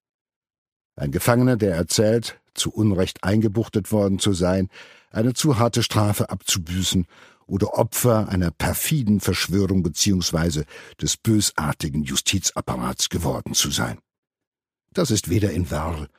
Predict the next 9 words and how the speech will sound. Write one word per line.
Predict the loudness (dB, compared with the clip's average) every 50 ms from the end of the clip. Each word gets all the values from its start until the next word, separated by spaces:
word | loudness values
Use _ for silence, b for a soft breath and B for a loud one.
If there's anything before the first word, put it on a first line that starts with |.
| b b b b b b b
noch | -2 -2 -2 -2
in | -2 -2 0
sonst | 0 0 0 0 0 -2 -2 -2
einem | -2 -2 -2 -2
deutschen | -2 -4 -2 -2 -4 -4 -4 -6
Knast | -4 -4 -2 -2 -4 -6 -6 -14 b b b b b b b b b b
ein | 0 0 0 0
außergewöhnliches | -2 -2 0 0 -2 -2 -4 -6 -4 -4 -4 -4 -4 -4 -2 -2 -2 -2
Ereignis. | -2 -2 -4 -4 -2 -4 -4 -4 -4 -6 -6 -6 -6 -8 -10 -12